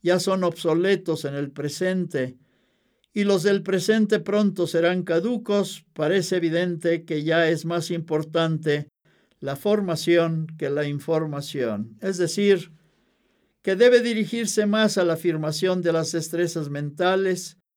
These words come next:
a la capacidad analítica y crítica, a la habilidad para discernir, juzgar y elegir. En síntesis,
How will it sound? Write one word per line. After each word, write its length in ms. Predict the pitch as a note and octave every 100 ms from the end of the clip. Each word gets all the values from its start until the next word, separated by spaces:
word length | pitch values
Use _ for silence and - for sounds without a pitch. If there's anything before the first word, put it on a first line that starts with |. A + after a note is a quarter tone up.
| _ _ _ -
a 120 | E3
la 140 | F3+ F3+
capacidad 680 | F3+ F#3+ F3 G3 G3 G3+ G3+
analítica 640 | F3 F3 G3 - F3 D#3+
y 120 | D#3
crítica, 760 | D#3+ F#3+ A3 E3 F#3+ F#3+ F3+ E3 - _ _ _ _ _
a 120 | F3 F3+
la 200 | F#3+ F#3+
habilidad 680 | F#3+ A3 G3+ G#3 A3 G3+
para 200 | G3+ F#3
discernir, 760 | F#3 E3+ F3+ E3 E3+ G#3 G#3+ G3+
juzgar 560 | - E3 E3+ F3 F#3
y 100 | F3
elegir. 560 | D#3 C#3+ C#3+ F#3+ F3 - -
En 200 | D3+ D3
síntesis, 880 | D3+ G#3+ G#3+ G3 F#3 F#3 F3+ -